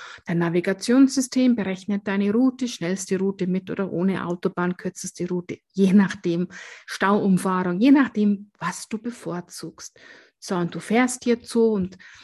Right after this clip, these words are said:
bist ein bisschen abgelenkt, weil die Landschaft so schön ist und übersiehst einfach, dass dein Navigationssystem dir gezeigt hat, dass du an der nächsten Kreuzung rechts abbiegen musst, um an dein Ziel zu kommen.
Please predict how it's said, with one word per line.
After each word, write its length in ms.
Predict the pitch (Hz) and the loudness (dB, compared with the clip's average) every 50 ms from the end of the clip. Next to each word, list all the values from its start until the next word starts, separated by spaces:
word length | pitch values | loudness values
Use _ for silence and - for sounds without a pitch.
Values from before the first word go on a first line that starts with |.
| - _ _ | -20 _ _
bist 180 | - 165 - | -14 -14 -10
ein 20 | _ | _
bisschen 320 | 156 147 - - 135 - | -12 -12 -10 -12 -8 -6
abgelenkt, 880 | - 190 185 - - - - 180 175 180 175 175 180 175 170 - - - | -4 -6 -6 -8 -8 -4 -4 -2 0 0 0 2 2 0 -2 -4 -8 -10
weil 80 | - | -8
die 100 | - 160 | -6 -4
Landschaft 560 | 170 185 208 220 214 - 214 196 180 - - - | 0 2 4 4 2 2 0 -4 -4 -6 -8 -8
so 60 | 190 | -8
schön 320 | - - - 170 165 175 | -6 -4 -4 -4 -2 -2
ist 160 | 175 175 175 | -4 -4 -2
und 240 | - - 262 247 - - | -2 -2 -4 -4 -4 -6
übersiehst 760 | 302 302 - 311 - - - 415 494 494 - - - - - _ | -4 -2 0 -2 -2 0 0 0 0 0 -2 -4 -8 -10 -12 _
einfach, 500 | - 294 311 302 294 - 311 294 - - | -2 0 0 0 0 0 -2 -2 -2 -4
dass 340 | - - 208 196 - - - | -6 -6 -4 -4 -4 -8 -6
dein 220 | - 185 165 165 160 | -6 -6 -4 -4 -4
Navigationssystem 1400 | 160 175 180 - - - - - - - - - 156 151 165 180 - - - 254 - - - - 294 320 359 392 - - - - - - - - - - _ _ _ _ - | -6 -6 -8 -10 -12 -14 -18 -18 -16 -14 -10 -8 -6 -4 -4 -4 -4 -4 -6 -6 -6 -6 -6 -2 0 0 0 0 -2 -8 -14 -14 -18 -20 -20 -20 -20 -20 _ _ _ _ -4
dir 80 | 202 | -4
gezeigt 580 | 202 - 196 - - - 170 185 196 - - - | -4 -4 -6 -4 -4 -2 -2 -2 -4 -6 -6 -6
hat, 120 | 240 240 - _ | -6 -6 -6 _
dass 260 | 214 226 220 - - | -8 -6 -6 -8 -8
du 120 | - - - | -10 -10 -8
an 180 | - 220 226 233 | -4 -2 -2 0
der 100 | 240 254 | 0 0
nächsten 400 | 285 392 - - - - 302 254 | -2 -4 -4 -6 0 2 2 4
Kreuzung 480 | 247 240 226 233 233 - - 226 208 | 4 4 4 2 2 0 0 0 0
rechts 500 | 190 175 175 196 - - - _ - - - | 2 2 0 -2 -4 -8 -12 _ -12 -10 -6
abbiegen 540 | - 160 - - _ - 156 - - - - | -8 -8 -8 -8 _ -10 -10 -8 -8 -10 -10
musst, 440 | - 92 - - - - _ - - _ _ _ _ _ _ _ _ _ _ _ | -12 -14 -16 -18 -20 -20 _ -20 -20 _ _ _ _ _ _ _ _ _ _ _
um 120 | - 175 165 | -2 0 0
an 160 | 165 165 175 | 0 -2 -2
dein 240 | 208 254 277 269 - | 0 -2 -2 -2 -4
Ziel 300 | - - 165 160 165 - | -8 -8 -8 -8 -8 -8
zu 140 | - - | -12 -14
kommen. 360 | - - - - - - - | -14 -12 -14 -14 -14 -14 -18